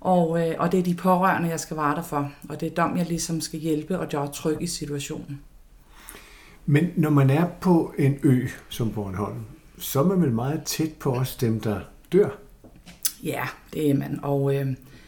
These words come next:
Speaker 1: selvfølgelig kan jeg jo blive meget påvirket, fordi at, øh, at mange af dem, som jeg har, øh, bisat eller begravet, det er jo folk, jeg kender, og jeg har kendt hele mit liv. Øhm, men nogle gange så synes jeg jo, at det er rart, at det er så i mig, der er bedemand,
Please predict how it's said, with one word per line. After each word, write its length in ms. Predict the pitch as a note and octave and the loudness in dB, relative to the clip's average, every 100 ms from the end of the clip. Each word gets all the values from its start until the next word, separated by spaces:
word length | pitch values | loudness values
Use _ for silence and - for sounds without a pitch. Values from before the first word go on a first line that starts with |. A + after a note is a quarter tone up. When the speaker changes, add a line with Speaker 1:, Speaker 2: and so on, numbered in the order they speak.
| - - - | -20 -20 -8
Speaker 1:
selvfølgelig 600 | - E3+ - E3+ E3 E3 | -4 -2 2 2 0 -2
kan 140 | F3 | 0
jeg 80 | D#3+ | 2
jo 140 | D3 | 2
blive 160 | C#3+ D#3+ | 0 0
meget 240 | C#3+ D3 C#3+ | 0 0 -2
påvirket, 560 | D#3+ C#3+ D3 C3 C3+ C#3+ | -2 0 0 0 0 0
fordi 500 | D#3 C#3 F3 E3+ C3+ | -2 0 0 0 -2
at, 220 | C#3 C#3 | -4 0
øh, 220 | C#3 C3 D3 | -2 -2 -6
at 180 | - - | -8 -2
mange 300 | C#3+ C3 D3+ | 0 2 0
af 60 | D#3+ | 0
dem, 240 | C#3 B2+ | -2 -2
som 220 | - D#3 | -6 -6
jeg 120 | D3+ C#3 | -2 -2
har, 400 | C3+ B2 - - | -2 -4 -10 -14
øh, 60 | C#3 | -12
bisat 380 | C3+ D3 - D3 | -8 -6 -4 -4
eller 160 | C3+ C3+ | -4 -4
begravet, 500 | C#3+ C#3+ B2+ C#3+ C#3+ - - - - - - | -4 0 0 0 -4 -8 -20 -20 -20 -20 -8
det 60 | E3 | -4
er 20 | |
jo 40 | |
folk, 300 | D3+ D#3+ D3 | -2 0 0
jeg 100 | D#3 | -2
kender, 360 | D3 D3+ B2+ C#3 C#3+ - - - - | -4 -2 0 -2 -6 -14 -20 -20 -6
og 100 | D3 | -2
jeg 80 | D3 | -2
har 80 | |
kendt 280 | C#3+ - C#3+ | -2 -4 -4
hele 200 | E3 C#3+ | -6 -4
mit 200 | D3+ D#3 | -6 -6
liv. 200 | D3+ D3 C#3 - - - - - - - | -6 -6 -8 -20 -20 -20 -20 -20 -20 -16
Øhm, 580 | D3+ D3 C#3 C3+ C3+ C3 B2 | -10 -8 -6 -6 -6 -8 -8
men 140 | D3+ D3 | 0 2
nogle 220 | C#3+ D3+ | 4 2
gange 140 | D#3+ | -2
så 140 | D#3 E3 | -4 -6
synes 300 | - D#3 D3 | -4 -4 -2
jeg 60 | C#3 | -2
jo, 100 | - | -2
at 140 | D3 | -2
det 80 | D3 | -2
er 80 | C#3 | -2
rart, 220 | C#3 - | -4 -2
at 140 | D#3 | -4
det 80 | D3+ | -2
er 40 | D3 | -4
så 180 | - | -2
i 80 | C#3+ | -2
mig, 260 | C#3 C#3 D3 | 0 0 -2
der 60 | |
er 60 | E3 | -4
bedemand, 600 | - E3 D#3+ E3 C#3+ C3+ | -2 -2 0 2 2 0